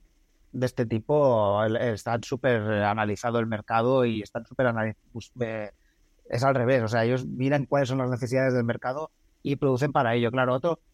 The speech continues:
otro tema son productos que, que tienen un valor, eh, mucho más etéreo o abstracto, ¿no? Como puede ser, eh, la moda o la ropa o yo qué sé, ¿no? Ahí sí que a lo mejor sí que te generan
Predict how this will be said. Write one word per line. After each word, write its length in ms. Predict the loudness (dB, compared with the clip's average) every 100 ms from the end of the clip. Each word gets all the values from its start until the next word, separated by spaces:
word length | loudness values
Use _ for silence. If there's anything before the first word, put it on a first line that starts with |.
| _
otro 240 | -8 -2 0
tema 220 | 0 0
son 180 | -2 -2
productos 400 | 0 0 -2 -4
que, 100 | -8
que 180 | -6 -6
tienen 240 | -2 -2
un 140 | -2 2
valor, 360 | 4 4 2
eh, 540 | 0 0 0 -4 -6 -8
mucho 300 | -8 -4 0
más 240 | 0 -2 _ _
etéreo 640 | -6 0 2 2 2 0 0
o 200 | 0 2
abstracto, 480 | 0 -2 -2 -2
¿no? 100 | -2
Como 180 | 2 0
puede 140 | 0 0
ser, 260 | 0 -2 -8 _ _ _
eh, 280 | -2 0 2
la 100 | 0
moda 440 | 2 2 2 0
o 260 | -2 -4 -4
la 120 | -4
ropa 400 | -2 -2 0 0
o 80 | 2
yo 120 | 0
qué 100 | -2
sé, 160 | 0 -2
¿no? 180 | -2 -12
Ahí 200 | -12 -6
sí 160 | -2
que 80 | -2
a 20 |
lo 80 | -2
mejor 240 | -8 -12
sí 80 | -14
que 100 | -18
te 120 | _
generan 360 | _ -20 -20